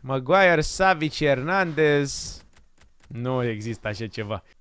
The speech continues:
Poate va salva cel Bazor Mid Icon Pack situația. E full și transfer listul. O sută de jucători. Momentul cel mare. Bazor Mid Icon Pack. Pachetul ales de mine de la Swaps. Pe care nu l-am băgat la favorite.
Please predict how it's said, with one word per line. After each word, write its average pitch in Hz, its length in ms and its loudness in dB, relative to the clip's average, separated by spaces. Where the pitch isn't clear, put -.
Poate 190 240 4
va 202 120 6
salva 190 300 4
cel 196 180 -2
Bazor 185 320 4
Mid 185 200 4
Icon 175 180 2
Pack 170 120 0
situația. 196 560 0
E 175 100 -2
full 190 240 -4
și - 120 -10
transfer 175 480 -4
listul. 185 360 -2
O 160 60 0
sută 190 320 -4
de 160 160 -2
jucători. 160 680 0
Momentul 233 420 0
cel 208 260 4
mare. 170 340 6
Bazor 170 360 2
Mid 165 300 -2
Icon 143 200 -4
Pack. 113 220 -8
Pachetul 139 420 -4
ales 139 240 0
de 123 100 -6
mine 127 200 -6
de 110 140 -8
la 107 160 -4
Swaps. - 520 -8
Pe 120 80 -8
care 123 380 -2
nu 127 100 -2
l-am 131 160 0
băgat 117 220 -2
la 110 80 -2
favorite. 110 760 -4